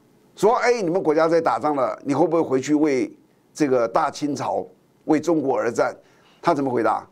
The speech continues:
？“我才不会保护为了清朝，因为清朝是谁？清朝跟我有什么关系？清朝是满族人呐，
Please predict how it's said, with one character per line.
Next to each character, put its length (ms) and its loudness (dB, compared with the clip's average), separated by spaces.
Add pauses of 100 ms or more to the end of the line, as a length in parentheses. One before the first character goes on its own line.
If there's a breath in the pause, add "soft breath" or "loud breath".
(500 soft breath)
？“我 140 2
才 180 2
不 140 -4
会 140 2
保 240 -2
护 360 -2 (320)
为 180 2
了 80 -4
清 300 -2
朝， 320 -4 (1300 soft breath)
因 120 0
为 100 2
清 220 -2
朝 180 0
是 140 -6
谁？ 160 -4
清 200 -2
朝 140 0
跟 180 -2
我 120 0
有 60 -10
什 60 -16
么 80 -10
关 220 -6
系？ 220 -16 (440 soft breath)
清 200 0
朝 140 2
是 160 -2
满 260 -2
族 180 -6
人 180 2
呐， 200 -4